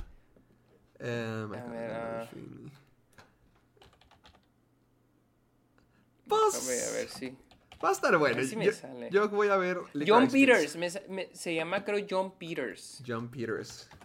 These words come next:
Speaker 2: A ver, John Peters.
Speaker 1: Peters.
Speaker 2: Creo.
Speaker 1: Ah.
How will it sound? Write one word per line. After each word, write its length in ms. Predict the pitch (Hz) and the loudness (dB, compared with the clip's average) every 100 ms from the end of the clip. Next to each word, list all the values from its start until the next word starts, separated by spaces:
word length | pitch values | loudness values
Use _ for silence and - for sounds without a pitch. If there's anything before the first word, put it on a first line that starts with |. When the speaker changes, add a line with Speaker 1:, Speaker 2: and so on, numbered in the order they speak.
| - - - - _ - - - - _ - - - _ _ | -20 -20 -20 -20 _ -20 -20 -20 -20 _ -20 -18 -20 _ _
Speaker 2:
A 40 | - | -20
ver, 180 | 80 - 120 | -20 -18 -14
John 160 | 143 | -14
Peters. 680 | 139 117 117 - - - 147 - - | -12 -14 -12 -14 -16 -18 -18 -20 -18
Speaker 1:
Peters. 680 | - - - - - - - - _ _ _ _ _ - - - - - _ - _ _ _ - _ - - _ _ _ _ _ - - - - - _ _ _ _ _ | -16 -16 -16 -18 -20 -20 -20 -20 _ _ _ _ _ -16 -14 -16 -20 -20 _ -20 _ _ _ -20 _ -20 -20 _ _ _ _ _ -20 -20 -20 -20 -20 _ _ _ _ _
Speaker 2:
Creo. 600 | 180 190 208 214 220 | -6 -4 -2 -2 -2
Speaker 1:
Ah. 60 | 214 | -4